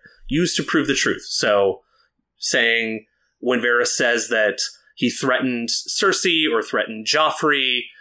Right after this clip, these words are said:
um, it is used to prove the truth that he threatened Joffrey, he threatened Cersei. And so, uh, yeah, I'm just saying, it's bad that there are not rules of evidence.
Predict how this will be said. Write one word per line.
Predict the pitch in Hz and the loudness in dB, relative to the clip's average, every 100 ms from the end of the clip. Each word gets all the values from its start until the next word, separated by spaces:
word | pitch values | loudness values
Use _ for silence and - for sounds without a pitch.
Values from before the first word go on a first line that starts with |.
| - - | -20 -6
um, | 113 110 104 98 _ _ _ - | -2 0 0 -4 _ _ _ -6
it | 117 | -2
is | 120 110 | 0 -2
used | 117 123 135 - | -4 -2 -2 -4
to | |
prove | - 160 139 | -4 -2 0
the | 123 | -2
truth | - - 202 127 - - _ _ | -2 0 2 2 -2 -10 _ _
that | 120 113 117 - - _ _ | -2 -2 -2 -6 -12 _ _
he | - 143 | -4 -2
threatened | - - 113 117 107 - - _ | 0 -2 -2 -4 -8 -10 -10 _
Joffrey, | - 107 - - - | -2 -2 -2 -8 -6
he | 127 | -8
threatened | - 117 104 107 | -4 -6 -6 -6
Cersei. | 98 - 101 - - - _ _ - | -4 -2 -2 -6 -8 -16 _ _ -6
And | 123 120 | -4 -2
so, | - 139 127 123 120 - _ _ _ | 2 4 6 4 2 -6 _ _ _
uh, | 117 117 113 113 110 - | 2 4 4 4 2 0
yeah, | 160 156 - - _ _ - | 0 0 -4 -14 _ _ -8
I'm | 147 151 | -4 -2
just | 160 | 0
saying, | 196 196 165 156 151 _ _ _ _ _ _ | 2 2 2 -2 -6 _ _ _ _ _ _
it's | - | -4
bad | 139 135 139 143 143 _ | 0 2 2 0 -4 _
that | 131 127 | -6 -2
there | 120 | -2
are | 117 | 0
not | 123 120 | -2 -4
rules | 120 117 | -6 -8
of | 113 | -4
evidence. | 107 101 98 92 - - | -2 -2 -6 -6 -8 -10